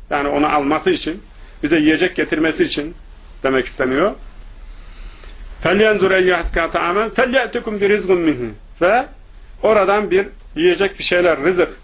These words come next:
getirsin. "Vel yetelattaf ve la yuşiranne bikum ahada." Ve böyle latif davransın, sessiz olsun, fark ettirmesin. "Ve la yuşiranne bikum ahada." Ve hiç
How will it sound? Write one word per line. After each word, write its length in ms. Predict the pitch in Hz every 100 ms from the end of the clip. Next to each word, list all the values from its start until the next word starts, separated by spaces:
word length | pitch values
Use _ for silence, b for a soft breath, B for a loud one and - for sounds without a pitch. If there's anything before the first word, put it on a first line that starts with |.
| -
getirsin. 520 | 165 165 143 - 104 - - - - - - - 165
"Vel 180 | 254
yetelattaf 800 | 240 220 214 208 208 214 220 -
ve 120 | 165 247
la 140 | 214
yuşiranne 680 | 202 214 202 202 208 190 175
bikum 220 | 185 180
ahada." 460 | 170 165 151 156 170 b b b
Ve 240 | 180 196 - - -
böyle 280 | 175 185 175 - - - - - - - - - - - - - - 156
latif 420 | 185 269 254 -
davransın, 580 | 175 147 127 113 - 113
sessiz 600 | - - 180 - 247 233
olsun, 460 | 208 170 143 113 - -
fark 300 | 190 202 226
ettirmesin. 720 | 226 226 240 226 185 143 113 - - - - - - b b b b b b b - - - - - - - -
"Ve 60 |
la 220 | 240 226
yuşiranne 460 | 208 208 196 196 180
bikum 200 | 175 185
ahada." 480 | 170 170 165 185 247
Ve 280 | 175 175 160
hiç 180 | 190